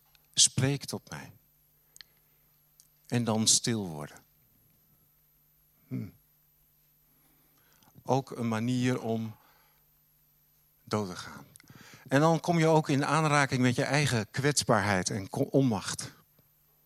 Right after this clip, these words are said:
"Heer, dit kan ik nog helemaal niet goed. Heer, ik ben nog verslaafd daaraan.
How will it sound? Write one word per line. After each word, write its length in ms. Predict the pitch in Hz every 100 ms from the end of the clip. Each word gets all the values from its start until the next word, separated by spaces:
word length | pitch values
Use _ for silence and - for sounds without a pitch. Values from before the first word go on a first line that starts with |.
| _ _ _ _ _ _ _ _ _ _ _ _ _ _ _ _ _ _ _ _ _ _
"Heer, 340 | 120 143 139
dit 360 | 123 123 - -
kan 160 | - 123
ik 60 |
nog 100 | 120
helemaal 360 | 120 123 123 127
niet 140 | 123
goed. 400 | - 104 - - - _ _ _ _ _ - _
Heer, 300 | - 139 147
ik 80 | 135
ben 120 | 123
nog 140 | 120 -
verslaafd 560 | 131 - 139 143 135
daaraan. 560 | 127 139 127 113 104